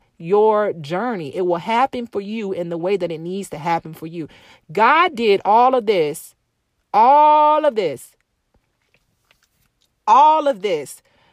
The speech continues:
so that I could be yanked out of perfection, so I could be yanked out of performance, so that I could be yanked out of my, my ego self, my, my protected self, my, and I could just be my vulnerable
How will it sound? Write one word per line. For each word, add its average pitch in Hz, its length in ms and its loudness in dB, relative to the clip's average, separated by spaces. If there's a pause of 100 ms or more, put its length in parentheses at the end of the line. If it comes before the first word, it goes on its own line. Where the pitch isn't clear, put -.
so 196 160 0
that 180 100 2
I 214 140 4
could 208 160 -8
be 175 140 -10
yanked 190 460 -6 (120)
out 185 320 2
of 165 420 -4 (140)
perfection, 160 800 -6 (320)
so - 120 -4
I 190 140 4
could 190 120 -10
be 170 100 -10
yanked 180 460 -6
out 185 280 2
of 160 340 -6 (100)
performance, 160 840 -6 (200)
so - 140 -8
that 175 100 2
I 196 100 4
could 190 140 -8
be 175 160 -6
yanked 180 500 -6
out 180 240 2
of 165 160 -6
my, 165 260 -4
my 160 320 -8
ego 185 440 -4
self, 135 520 -8
my, 160 220 -4
my 160 220 -6
protected 175 760 -8
self, 143 460 -6
my, 160 140 -6 (240)
and 202 140 -4
I 220 80 0
could 208 160 -10
just 202 180 -10
be 226 140 -12
my 180 280 -10
vulnerable 233 840 -6